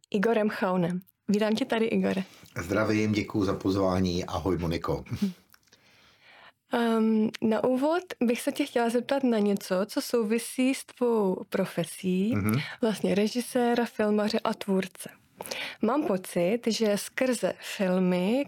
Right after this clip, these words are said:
Speaker 1: které jsou možná často označovány jako sci-fi, k nám přichází zprávy o tom, jak vlastně funguje naše realita. Nebo něco, co se naší realitě velmi blíží. Třeba když se podíváme na filmy jako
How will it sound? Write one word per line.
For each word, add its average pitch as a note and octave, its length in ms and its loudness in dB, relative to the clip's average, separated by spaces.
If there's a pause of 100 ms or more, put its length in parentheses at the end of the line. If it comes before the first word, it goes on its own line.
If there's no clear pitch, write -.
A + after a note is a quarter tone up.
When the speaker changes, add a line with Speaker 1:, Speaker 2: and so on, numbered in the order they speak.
Speaker 1:
které A#3+ 360 0
jsou D4 200 0
možná C4+ 280 2
často - 320 -2
označovány A3+ 680 2
jako A3 220 -2
sci-fi, F#3 760 -4 (520)
k - 80 -2
nám A#3+ 560 2
přichází B3 720 0
zprávy G#3 720 -2
o G3 100 -2
tom, G#3 280 0
jak G3+ 220 0
vlastně A#3 260 0
funguje A#3 380 0
naše A#3 300 0
realita. G#3 540 -2 (1000)
Nebo A3 240 2
něco, B3 340 2
co A#3+ 160 -2
se B3 120 0
naší A#3 340 2
realitě A3 400 2
velmi A3 300 2
blíží. A3 680 0 (260)
Třeba G#3 240 0
když G#3 140 2
se - 80 -6
podíváme G3 520 2
na F#3+ 160 2
filmy F#3 600 2
jako - 480 -2